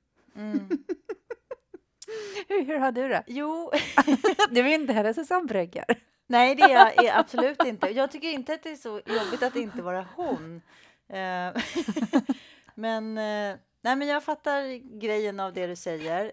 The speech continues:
Speaker 1: Eh, vi, vi är ju kanske mer vana att stå i centrum.
Speaker 2: Mm.
Speaker 1: Att, eh, stå på scenen, att vara liksom i sammanhang där vi, eh,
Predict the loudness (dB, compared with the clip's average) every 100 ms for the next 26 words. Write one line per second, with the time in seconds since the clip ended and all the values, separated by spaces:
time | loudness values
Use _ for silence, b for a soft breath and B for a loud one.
0 | -10 -8 -4 -4 -6 -10 -18 _ -8 -8
1 | -10 -20 -20 -18 -20 -16 -12 -10 -10 -8
2 | -10 -10 -14 -14 -16 -16 -14 -14 -12 -10
3 | -10 -10 -16 -18 -20 -16 -12 -10 -10 -12
4 | -14 -18 -18 -20 _ -8 -8 -8 -12 -14
5 | _ -8 -6 -8 -12 -16 -12 -12 -10 -10
6 | -8 -8 -10 -14 -16 -12 -10 -10 -10 -12
7 | -14 -16 -16 -14 -14 -14 -16 -18 -18 -16
8 | -14 -14 -14 -18 -18 -14 -12 -12